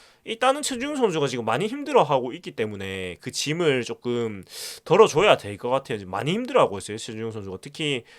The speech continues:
너무나 잘하고 싶어하는 마음이 크기 때문에 본인이 더 이제 더 힘들어하는 것 같은데 그런 부분들을 좀 동료들이 도와줘야 될 것 같다는 생각이, 네, 드는 것 같아요.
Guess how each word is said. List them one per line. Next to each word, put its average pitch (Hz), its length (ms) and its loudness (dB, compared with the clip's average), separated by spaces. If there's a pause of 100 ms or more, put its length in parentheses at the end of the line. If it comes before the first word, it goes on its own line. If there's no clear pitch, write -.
(220)
너무나 214 300 2
잘하고 151 380 0
싶어하는 196 800 -2
마음이 135 280 -2
크기 247 300 -10
때문에 123 360 -4
본인이 139 400 -4
더 151 440 4
이제 98 420 -2 (320)
더 147 100 -4
힘들어하는 170 640 4
것 107 80 -4
같은데 127 480 -4 (260)
그런 190 240 0
부분들을 139 420 -2
좀 113 140 -8
동료들이 127 480 -4
도와줘야 143 540 2
될 92 160 -8
것 - 140 -8
같다는 110 200 -8
생각이, 113 460 -10 (180)
네, 92 140 -12
드는 110 260 -12
것 117 100 -6
같아요. 98 380 -8